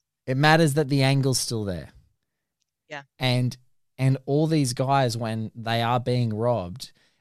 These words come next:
Speaker 1: and that's another brilliant touch for Mendo not saying a thing in their little robbery, because obviously it would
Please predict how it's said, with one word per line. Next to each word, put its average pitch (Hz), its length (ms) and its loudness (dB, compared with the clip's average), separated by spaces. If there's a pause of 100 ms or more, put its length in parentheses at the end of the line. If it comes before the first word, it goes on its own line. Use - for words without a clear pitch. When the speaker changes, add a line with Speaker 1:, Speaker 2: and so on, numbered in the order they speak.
Speaker 1:
and 117 140 -2
that's 131 160 2
another 113 320 0
brilliant 101 420 -2
touch - 600 -6 (640)
for 101 540 0 (1040)
Mendo 113 540 2
not 110 360 -4
saying 110 380 0
a 98 60 -4
thing 113 320 -2
in 107 100 -2
their 104 160 -2
little 98 300 -4
robbery, 107 520 0
because 98 380 -6
obviously 98 340 -6
it 65 80 -8
would 90 160 -8